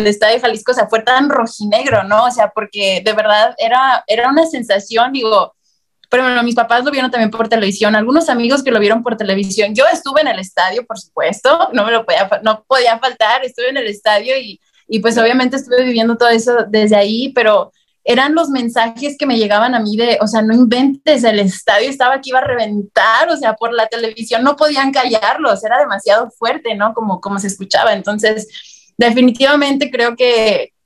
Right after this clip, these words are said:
este, pues, el jueves no va a ser la excepción y vamos,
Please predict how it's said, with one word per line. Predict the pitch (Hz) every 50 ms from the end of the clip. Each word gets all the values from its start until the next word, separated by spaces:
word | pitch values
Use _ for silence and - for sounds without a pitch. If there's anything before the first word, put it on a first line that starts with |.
| _ _ - -
este, | 196 208 208 202 196 - - 202 202 196 196 196 196 190
pues, | - 185 190 202
el | 196 190
jueves | 214 208 202 214 226 226 214 202 202 185 - -
no | 202 214 214 214 220
va | 233
a | 240
ser | 233 226 220
la | 226 233
excepción | 226 233 196 - - - 208 196 190 190 208 247 269 262 - _
y | - 202 202 196 190 190 185 185 185 185 185 185 185 175
vamos, | 185 185 190 208 220 220 214 - - -